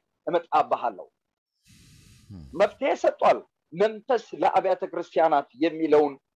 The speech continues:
Speaker 1: ጆሮ ያለው ይስማ ይላል። ጆሮ ያለው ይስማ። አ፣ እና አድምጡኝ፣ ከኔ ጋር ተስማሙ፣ ለኔ ጊዜ ይሱ-፣ ለኔ ጊዜ ስጡኝ ነው። ለኔ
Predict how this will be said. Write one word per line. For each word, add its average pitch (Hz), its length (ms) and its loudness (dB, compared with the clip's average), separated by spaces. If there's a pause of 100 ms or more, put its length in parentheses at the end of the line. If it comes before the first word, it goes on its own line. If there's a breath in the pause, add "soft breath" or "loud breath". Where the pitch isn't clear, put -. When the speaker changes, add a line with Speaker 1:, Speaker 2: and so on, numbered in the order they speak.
(280)
Speaker 1:
ጆሮ 196 200 6 (140)
ያለው 143 480 2 (360)
ይስማ 170 320 -8 (440)
ይላል። 98 240 -10 (260)
ጆሮ 180 280 2
ያለው 123 300 4
ይስማ። 110 260 -12 (400)
አ፣ 226 100 6 (320)
እና 196 180 4 (480)
አድምጡኝ፣ 226 680 4
ከኔ 220 260 -2
ጋር 202 240 6
ተስማሙ፣ 190 500 -2 (280)
ለኔ 208 200 0 (120)
ጊዜ 170 280 -8
ይሱ-፣ 185 300 -6 (380)
ለኔ 202 220 0 (120)
ጊዜ 165 300 -6
ስጡኝ 151 380 -10
ነው። 76 140 -20 (500)
ለኔ 214 200 2